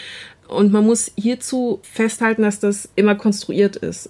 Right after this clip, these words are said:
Also wir wissen ja sowieso, dass Rasse eben, äh, nicht existiert, dass es ein falsches Wort ist, also biologisch gar nicht existent, aber aus politischen Gründen sozusagen entwickelt worden ist oder die Rassenideologie aus politischen Gründen entwickelt worden ist,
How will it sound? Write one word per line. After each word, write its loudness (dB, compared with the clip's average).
Also -2
wir -2
wissen 2
ja 4
sowieso, 2
dass -4
Rasse -2
eben, 0
äh, -4
nicht -2
existiert, -2
dass -6
es -8
ein -4
falsches -4
Wort -6
ist, -8
also -8
biologisch -4
gar 2
nicht 0
existent, 0
aber 2
aus -2
politischen 4
Gründen 2
sozusagen -2
entwickelt 0
worden 2
ist -4
oder 0
die -8
Rassenideologie 2
aus -6
politischen -6
Gründen -2
entwickelt -6
worden -2
ist, -8